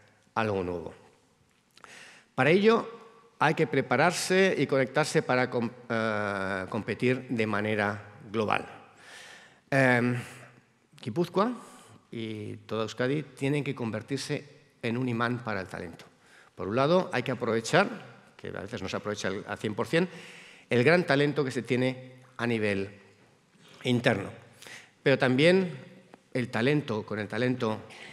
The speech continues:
que hay en Euskadi, que hay en Guipúzcoa, no basta en un mundo cada vez más interconectado. Entonces, la idea es cómo se puede ayudar, cómo se puede permitir, cómo se puede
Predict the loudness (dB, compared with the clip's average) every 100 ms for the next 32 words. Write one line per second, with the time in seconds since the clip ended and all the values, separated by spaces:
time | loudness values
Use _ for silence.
0 | -2 0 2 0 -2 2 2 4 2 2
1 | -2 -2 -4 -4 -4 2 2 2 0 -16
2 | -8 -2 -2 -4 -8 -16 -2 -2 -2 -10
3 | -14 -12 -10 -8 -6 -4 -2 -4 -6 -8
4 | -6 -4 -6 -6 -8 -10 -14 -14 -20 -20
5 | _ -20 -20 -20 -20 -12 -6 -4 0 2
6 | 2 4 2 0 0 0 -2 -6 -6 -6
7 | 0 2 4 2 0 0 -2 0 -2 -2
8 | -4 -2 -4 -4 -6 -4 -2 -2 -2 -2
9 | -2 0 2 0